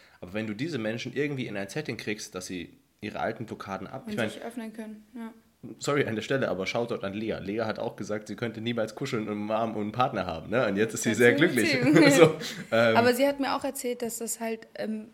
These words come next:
Speaker 2: wirklich nicht viele Menschen bei ihr schaffen.
Speaker 1: Ja.
Speaker 2: Und das ist halt, äh, diese Menschen muss man halt rausfiltern.
Speaker 1: Ja.
Speaker 2: Und das ist, äh, das passiert halt zufällig.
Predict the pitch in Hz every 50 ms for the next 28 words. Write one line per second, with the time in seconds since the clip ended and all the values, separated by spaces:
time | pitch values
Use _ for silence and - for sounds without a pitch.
0 | _ - 233 220 226 254 240 226 240 226 226 - - 262 269 240 202 185 175 175
1 | - 190 180 180 180 - - 180 185 - 180 180 - - - 180 - 117 - -
2 | - - 196 185 185 185 - - 247 - - 233 240 247 247 247 - - - _
3 | _ _ _ _ _ _ - - - - - 214 196 196 196 233 240 233 233 233
4 | 233 262 247 254 247 - 240 240 247 247 247 240 - - 269 254 247 - - 180
5 | 175 180 175 180 180 _ _ _ _ - 190 190 185 180 175 175 185 185 - -
6 | - - 190 175 175 180 - - 233 - - - - _ _ _ _ _ _ _
7 | _ _ _ _ _ _ _ _ _ _ _ _ _ _ _ _ _ _ _ _
8 | - _ _ _ _ _ _ _ _ - 185 - - 196 190 214 220 214 - 269
9 | - 208 180 170 175 175